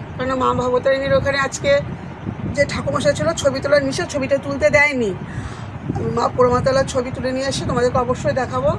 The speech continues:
তোমরা সবাই এসো, আমাদের পোড়োমাতলা খুব, মানে কি বলবো, খুব জাগ্রত মা। এসে তোমরা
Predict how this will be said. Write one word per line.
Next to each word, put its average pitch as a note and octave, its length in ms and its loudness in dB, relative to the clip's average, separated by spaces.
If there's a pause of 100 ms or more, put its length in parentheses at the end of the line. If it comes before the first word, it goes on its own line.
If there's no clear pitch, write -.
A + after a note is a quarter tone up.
(140)
তোমরা A#3+ 180 -2
সবাই C4 260 2
এসো, B3 260 2
আমাদের B3+ 260 2
পোড়োমাতলা B3+ 520 2 (380)
খুব, F#4 220 0 (720)
মানে B3 140 0
কি - 200 -2
বলবো, C#4+ 380 2
খুব - 500 -2
জাগ্রত D4 460 4
মা। A#3 300 2 (960)
এসে B3+ 160 0
তোমরা D4+ 440 4